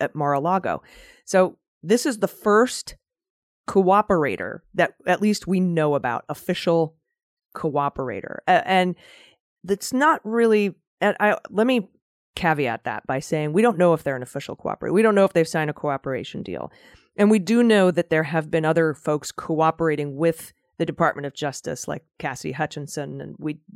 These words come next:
but they, you know, we hadn't heard that they had signed a cooperation agreement. But, and so this may just be one of those,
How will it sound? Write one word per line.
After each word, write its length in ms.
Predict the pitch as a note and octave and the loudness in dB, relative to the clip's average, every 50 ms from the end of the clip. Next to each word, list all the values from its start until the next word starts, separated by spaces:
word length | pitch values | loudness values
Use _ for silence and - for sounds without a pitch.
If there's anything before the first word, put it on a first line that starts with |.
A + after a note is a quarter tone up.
| - _ - | -16 _ -8
but 140 | D#3+ D#3+ | -6 -2
they, 240 | - D3+ C#3 C3+ B2 - | -2 -2 -2 -2 -6 -8
you 100 | D3+ C#3 | -8 -8
know, 200 | C3 D3 D3 D3 D#3 - - - | -8 -8 -12 -14 -16 -20 -14 -6
we 180 | E3+ D#3+ D3+ D3 - - | -4 -4 -4 -4 -8 -10
hadn't 240 | D#3 E3 D#3 - B2+ | -6 -6 -6 -6 -8
heard 260 | B2 - E3 D#3 C#3+ | -8 -4 -4 -4 -4
that 140 | - C#3+ - | -6 -8 -6
they 100 | D3+ C#3+ | -4 -6
had 120 | C#3 C3+ C3+ | -6 -6 -8
signed 260 | - D3+ C#3+ C#3+ C#3+ | -8 -10 -8 -8 -10
a 20 | |
cooperation 760 | - - - D#3+ D3 C#3+ - C#3+ C#3 C#3 C#3 - - D3 D3+ | -10 -8 -8 -8 -8 -8 -8 -8 -6 -6 -8 -8 -12 -14 -14
agreement. 500 | C#3+ C3+ - F3 E3+ F3 D#3+ C#3+ C3+ _ - - - _ _ _ _ _ _ _ _ _ - D#3+ _ _ | -12 -8 -4 -2 -2 -2 -2 -4 -8 _ -16 -20 -20 _ _ _ _ _ _ _ _ _ -20 -20 _ _
But, 260 | - F#3 E3+ E3 D#3 - | 2 4 4 4 4 2
and 160 | F3 F3 - | 0 0 2
so 100 | - G3+ | 2 4
this 200 | F#3+ F#3+ - - | 4 2 0 2
may 120 | G3+ F3 | 0 0
just 220 | D#3+ - D3+ - - | 0 0 -4 -4 -2
be 120 | E3 D3+ | -2 -2
one 200 | D3 D#3 D3 C#3+ | 0 -2 -2 -4
of 120 | C3+ C#3 | -4 -6
those, 480 | - D#3+ E3 D#3+ D#3+ D#3 D3+ D3+ - | -2 2 4 4 4 4 2 0 -4